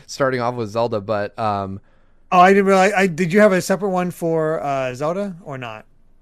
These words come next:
Speaker 1: I didn't. Uh,
Speaker 2: Oh,
Speaker 1: that, and
Speaker 2: okay.
Speaker 1: that's okay.
Speaker 2: <laughs> That's,
Speaker 1: That's
Speaker 2: that's fine. We
Speaker 1: okay.
Speaker 2: have Zelda in the title. It's
Speaker 1: When I,
Speaker 2: whatever.
Speaker 1: I, I put
Speaker 2: It's
Speaker 1: this up before this was in the document, so I didn't realize it got added. But
Speaker 2: Ah,
Speaker 1: anyway,
Speaker 2: okay.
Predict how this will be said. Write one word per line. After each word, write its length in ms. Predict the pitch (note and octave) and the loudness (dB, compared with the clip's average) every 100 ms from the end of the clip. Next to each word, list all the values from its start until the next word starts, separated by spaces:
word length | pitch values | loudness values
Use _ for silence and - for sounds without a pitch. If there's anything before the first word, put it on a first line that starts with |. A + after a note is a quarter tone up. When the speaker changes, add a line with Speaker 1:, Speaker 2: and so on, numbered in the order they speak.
| _ - | _ 0
Speaker 1:
I 120 | C3+ | 0
didn't. 540 | A#2 A#2+ A#2 G2 E2+ | 0 -8 -8 -12 -12
Uh, 520 | D2+ G2+ F#2+ F2+ F2 A#2 | -10 -8 -8 -8 -10 -2
Speaker 2:
Oh, 220 | D#3+ D3+ | 0 0
Speaker 1:
that, 180 | C#3 C3+ | -2 -2
and 120 | F#3+ C#3+ | 0 2
Speaker 2:
okay. 20 | |
Speaker 1:
that's 160 | C3+ | 0
okay. 280 | C3+ - - - | -4 -2 0 2
Speaker 2:
<laughs> 120 | - | 0
That's, 180 | A#3 - - - | -2 -6 -10 2
Speaker 1:
That's 220 | F#3+ - | 4 6
Speaker 2:
that's 40 | |
fine. 160 | G3 A#3+ | 4 4
We 60 | |
Speaker 1:
okay. 20 | A#3+ | 4
Speaker 2:
have 100 | G3+ | 4
Zelda 200 | A3+ A3 | 4 4
in 60 | |
the 80 | F#3+ | 2
title. 340 | F3 D#3 C3+ | 2 0 2
It's 160 | D#3 D3 | -2 0
Speaker 1:
When 160 | D3+ D#3 | 2 2
I, 140 | D#3 | 2
Speaker 2:
whatever. 60 | A2 | 0
Speaker 1:
I, 260 | D#3+ D#3+ | -2 0
I 20 | E3 | -2
put 220 | - F#3+ | -2 -4
Speaker 2:
It's 20 | |
Speaker 1:
this 160 | E3+ - | -4 -2
up 180 | C#3+ | -2
before 300 | B2 A#2 C3+ | -4 -6 -6
this 260 | A#2+ B2 - | -4 -6 -8
was 140 | A#2 | -10
in 120 | A2 A2 | -8 -8
the 60 | |
document, 540 | G2+ G2 G#2 A#2+ B2 B2+ | -8 -8 -8 -8 -10 -8
so 100 | A2 | -10
I 40 | |
didn't 180 | A2 F2+ | -10 -10
realize 300 | G#2+ G2 G2 | -12 -12 -12
it 60 | |
got 220 | - F#2+ - | -12 -12 -12
added. 300 | - - - | -14 -16 -8
But 220 | C3 F#2+ - - - _ | -8 -8 -12 -20 -20 _
Speaker 2:
Ah, 300 | D3+ D3 C#3 | -2 0 0
Speaker 1:
anyway, 40 | C3 | -2
Speaker 2:
okay. 240 | C3+ A#2+ | -6 -16